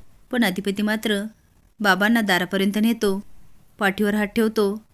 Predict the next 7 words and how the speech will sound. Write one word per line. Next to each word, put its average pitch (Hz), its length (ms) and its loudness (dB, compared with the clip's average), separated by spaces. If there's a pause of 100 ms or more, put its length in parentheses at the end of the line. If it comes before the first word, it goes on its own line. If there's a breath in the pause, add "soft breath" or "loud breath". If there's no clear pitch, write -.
(400)
आणि 233 180 2
जोरात 208 420 0
बाहेर 233 160 2
ढकलतो. 180 640 -2 (680)
बाबा 196 280 2
पडायला 180 300 -2
लागतात, 185 380 0